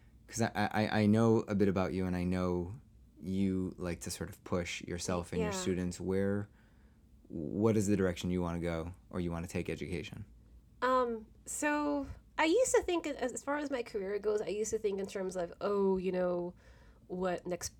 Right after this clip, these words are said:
Speaker 2: you know, what's my next gig, what's my next position or something like that, right? You know, what's the next job or whatever. But
Speaker 1: <laughs>
Speaker 2: <laughs> you know, like, but now I'm thinking, you know, what impact do I want to have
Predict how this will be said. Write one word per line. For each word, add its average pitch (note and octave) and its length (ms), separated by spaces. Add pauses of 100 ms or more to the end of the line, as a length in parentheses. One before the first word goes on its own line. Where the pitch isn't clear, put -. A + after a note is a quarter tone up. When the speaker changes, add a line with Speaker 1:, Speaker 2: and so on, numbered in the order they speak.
(120)
Speaker 2:
you F3 60
know, E3+ 100
what's F3+ 160
my E3+ 100
next F3 240
gig, E3+ 360
what's E3+ 180
my D#3+ 80
next D#3+ 180
position D#3+ 340
or D#3+ 40
something - 280
like - 140
that, - 200
right? - 320
You F3+ 60
know, E3+ 60
what's E3 160
the E3 80
next D#3 220
job D3 220
or D#3 80
whatever. D3+ 540
But F3 180 (260)
Speaker 1:
<laughs> C3 100
Speaker 2:
<laughs> B3 200
you C#4+ 180
know, C#4 180
like, C4 260 (340)
but C4+ 120
now C#4 180
I'm C#4+ 100
thinking, C4 440
you A#3+ 100
know, B3 140
what B3+ 440 (120)
impact A#3+ 600
do A3+ 160
I A3 140
want G3+ 420 (480)
to - 160
have G3 500